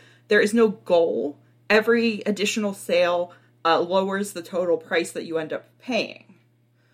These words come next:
So the more people who buy, the cheaper it is. And at the current price, it's twenty-two dollars and sixty-three cents. So the original price was twenty-five dollars. And if they get, you know, a hundred people, it'll be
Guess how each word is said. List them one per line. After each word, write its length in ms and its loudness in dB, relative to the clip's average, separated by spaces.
So 320 2
the 100 -4
more 220 2
people 320 -8
who 140 -10
buy, 600 0
the 460 0
cheaper 340 -6
it 120 -2
is. 360 -2
And 240 -2
at 240 -8
the 100 -18
current 580 -8
price, 520 -6
it's 840 -10
twenty-two 420 2
dollars 420 0
and 100 -16
sixty-three 440 -16
cents. 340 -18
So 100 -10
the 120 -4
original 340 2
price 280 -2
was 160 -10
twenty-five 420 0
dollars. 420 -14
And 360 -2
if 200 -2
they 140 -2
get, 400 0
you 140 -6
know, 340 -4
a 80 2
hundred 380 2
people, 340 -2
it'll 180 0
be 380 -4